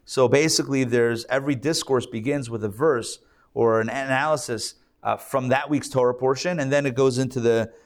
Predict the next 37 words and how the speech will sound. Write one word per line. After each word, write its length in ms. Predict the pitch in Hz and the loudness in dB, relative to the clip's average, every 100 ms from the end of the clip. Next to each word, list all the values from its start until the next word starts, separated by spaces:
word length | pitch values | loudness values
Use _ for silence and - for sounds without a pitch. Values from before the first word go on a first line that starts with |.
| _ | _
the 60 | 117 | -4
meat 160 | 120 | 0
and 80 | 123 | 0
potatoes 400 | 107 117 110 107 | 0 0 2 2
of 100 | 101 | -2
the 60 | 92 | -4
conversation. 600 | 95 92 87 80 - - | -4 -4 -4 -10 -14 -16
So 140 | - 117 | -4 0
let's 220 | 170 175 | 0 0
start. 500 | - 131 127 - - - _ _ - | 0 0 0 -4 -20 -20 _ _ -8
Again, 440 | 107 131 131 131 - | -2 0 -2 -6 -8
sorry 340 | - 127 123 | -2 2 4
guys 220 | 123 120 | 2 2
about 160 | 120 110 | 2 2
not 160 | 117 | 0
having 220 | 117 117 107 | 0 0 -2
the 80 | |
text 340 | 101 110 104 139 | -4 -6 -4 -2
up, 220 | 143 131 | -2 0
but 340 | 117 - - _ | -2 -2 -10 _
I'll 120 | - | 0
read 180 | 104 98 | 2 2
it 100 | 87 | 0
now. 180 | 87 82 _ - - _ - | -6 -12 _ -20 -20 _ 0
With 100 | 123 | 4
the 100 | 127 | 6
help 220 | 170 185 | 6 4
of 100 | 156 | 0
heaven, 460 | 165 170 190 185 - _ _ | 2 2 0 -4 -8 _ _
Shabbat 560 | - - 120 143 147 - | -8 -4 0 0 0 -2
Parshat 580 | 127 143 147 147 117 - | 0 0 0 0 -2 -2
Matot 540 | 110 127 139 131 113 - | -4 -2 -2 -2 -2 0
Maseh, 640 | 107 107 - 180 208 190 - _ _ | 2 2 2 2 2 0 -8 _ _
five 460 | - 131 131 127 - | 0 4 4 0 -4
six 560 | - - 127 127 - - | -6 -2 -2 -2 -8 -8
six 420 | - 120 113 - | -6 -4 -4 -4
six. 400 | 165 180 175 | 0 0 0